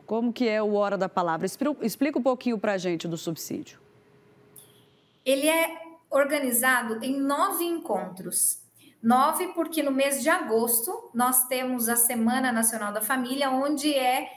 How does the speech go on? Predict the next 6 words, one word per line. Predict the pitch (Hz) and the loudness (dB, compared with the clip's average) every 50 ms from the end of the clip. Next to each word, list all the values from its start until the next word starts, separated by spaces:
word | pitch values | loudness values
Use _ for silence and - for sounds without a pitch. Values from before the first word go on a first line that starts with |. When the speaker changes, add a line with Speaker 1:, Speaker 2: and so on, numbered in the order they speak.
| - - - | -20 -8 -6
Speaker 2:
apresentado | - 233 233 254 247 247 247 240 240 240 226 220 247 233 254 | -4 -2 0 0 2 2 0 -2 0 2 4 4 4 2 -2
um, | 247 247 247 254 247 - | -2 -2 -4 -4 -4 -2
uma | 233 233 226 226 220 214 214 214 220 | 0 2 4 4 4 4 2 0 0
programação | - 247 240 240 254 247 240 226 226 226 - - - 269 262 269 285 302 320 311 311 - - _ _ _ | 0 0 2 4 2 4 4 4 2 4 4 2 4 2 2 0 0 0 -4 -6 -10 -14 -20 _ _ _
específica | 254 247 - - - 277 294 294 - - - 294 381 - - 440 403 - 269 247 | 2 2 2 2 2 2 4 4 4 4 2 0 -4 -4 -4 -6 -4 -2 -2 -4
já. | 226 - 226 214 226 262 349 - - | 0 2 4 4 4 2 2 -2 -10